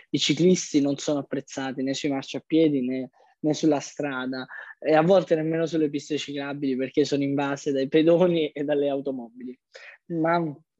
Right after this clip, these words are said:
eh, al di là del fatto che i ciclisti non sono ben voluti sulla strada e sui marciapiedi, il ciclista, eh, acquisisce una vista all'interno delle città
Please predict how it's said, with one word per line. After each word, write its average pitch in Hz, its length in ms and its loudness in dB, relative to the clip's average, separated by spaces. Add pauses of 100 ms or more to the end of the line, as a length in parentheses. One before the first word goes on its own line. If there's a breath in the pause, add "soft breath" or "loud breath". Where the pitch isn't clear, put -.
(100)
eh, 156 520 -4
al 151 220 -4
di 156 160 -2
là 180 300 0
del 160 140 -8
fatto 151 420 -14
che 143 140 -10
i 139 440 -6
ciclisti 160 380 -2
non 143 100 -4
sono 147 180 -4
ben 147 200 0
voluti 147 680 2 (220)
sulla 143 260 -6
strada 143 300 -8
e 139 40 -6
sui 147 180 -14
marciapiedi, 143 840 -2 (400 loud breath)
il 151 120 -2
ciclista, 180 1080 0 (400 loud breath)
eh, 147 80 -4
acquisisce 151 1120 -2
una 143 160 -4
vista 170 400 -4
all'interno 135 400 -4
delle 139 220 -4
città 175 640 -6